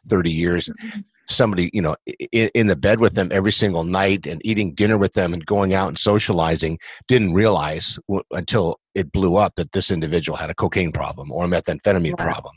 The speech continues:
Speaker 1: It's
Speaker 2: Right.
Speaker 1: amazing how far the addict will go to hide it. And of course, if you're part of the family and it's in your family and you're on the other side of it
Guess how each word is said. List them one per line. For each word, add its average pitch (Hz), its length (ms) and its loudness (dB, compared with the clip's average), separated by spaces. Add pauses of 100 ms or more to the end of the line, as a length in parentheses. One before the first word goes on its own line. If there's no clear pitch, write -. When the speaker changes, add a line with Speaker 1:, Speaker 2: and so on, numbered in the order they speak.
(400)
Speaker 1:
It's - 140 -2
Speaker 2:
Right. 95 160 4
Speaker 1:
amazing 101 580 0 (280)
how 92 320 2 (200)
far 90 520 6 (380)
the 101 220 -2
addict 98 460 0
will 80 120 -4
go 92 380 4
to - 140 -4
hide 135 300 2
it. 85 220 -2 (280)
And 92 140 0
of - 80 -4
course, 98 240 0
if 92 140 0
you're 92 100 0
part 110 240 2
of 92 80 0
the 85 80 -2
family 117 480 2
and 87 100 0
it's - 120 -4
in 139 120 2
your 139 120 2
family 82 420 -4
and 82 80 0
you're 101 140 2
on 90 100 0
the 87 140 0
other 78 160 -2
side 120 340 2
of 85 100 0
it 85 160 -2